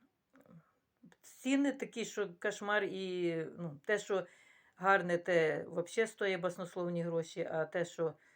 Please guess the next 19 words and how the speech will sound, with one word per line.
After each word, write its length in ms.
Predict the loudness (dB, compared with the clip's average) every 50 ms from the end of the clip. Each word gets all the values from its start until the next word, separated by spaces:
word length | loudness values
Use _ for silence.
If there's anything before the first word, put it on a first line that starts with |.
| _ _ _ _ _ _ _ _ _
так 240 | -2 0 0 0 -4
собі, 420 | -8 -10 -8 -6 -8 -6 -6 -6
ну, 200 | -6 -8 -10 -10 -14 _ _ _ _ _ _ _ _ _ _ _ _ _ _
поки 260 | -10 -4 -4 -2 -2
місці 460 | -2 -6 -8 -10 -16 -14 -12 -10 -10
не, 140 | -10 -10 -8
не 160 | -6 -6 -8
считаю, 500 | -8 -10 -16 -10 -6 -4 -4 -4 -4 -6
що 160 | -12 -16 -18
потрібно 500 | -14 -14 -14 -12 -12 -12 -12 -10 -12 -12
за 120 | -14 -16 -18
такі 260 | -18 _ _ -10 -8
гроші 300 | -6 -6 -8 -8 -12 -12
брати. 300 | -8 -4 -4 -4 -4 -6 _ _ _ _ _ _ _ _ _ _ _ _
Так 180 | _ -10 -10 -10
що 180 | -10 -12 -12
ще 140 | -8 -8 -10
трошки 520 | -8 -6 -6 -6 -8 -6 -8 -8 -8 -8 -8 _ _
подивимося 760 | -6 -4 -2 0 0 0 0 -2 -4 -6 -6 -8 -8 -8 -8